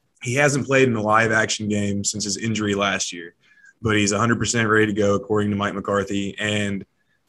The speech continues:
Dak even said himself recently that he'll start off better than last year. Now, he even broke that down in context, saying, "I'm not talking numbers wise." You know, he's just talking about,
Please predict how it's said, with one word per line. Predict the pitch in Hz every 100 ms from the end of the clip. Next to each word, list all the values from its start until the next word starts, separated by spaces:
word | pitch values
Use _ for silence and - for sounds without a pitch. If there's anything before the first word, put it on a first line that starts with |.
| 101
Dak | 101 117 123 123
even | 120 113 104
said | 113 110
himself | 110 98 - 110 107 98
recently | 107 117 107 101 98 95 95 - -
that | 107 101
he'll | 110
start | 104 120 107
off | 104 101
better | 104 104 104
than | 101 98
last | 101 107 104 95
year. |
Now, | 92 95
he | 110 117 101 - _ _ -
even | 147 131 107
broke | 117 123
that | 120 110
down | 107 113 113 104
in | 101
context, | 110 110 110 104 98 -
saying, | 104 98 98 92
"I'm | -
not | 117 117
talking | 127 117 117 107
numbers | 117 117 98 92
wise." | 90 90 92 95 -
You |
know, | 101
he's | 101 104
just | -
talking | 104 104
about, | 98 98 92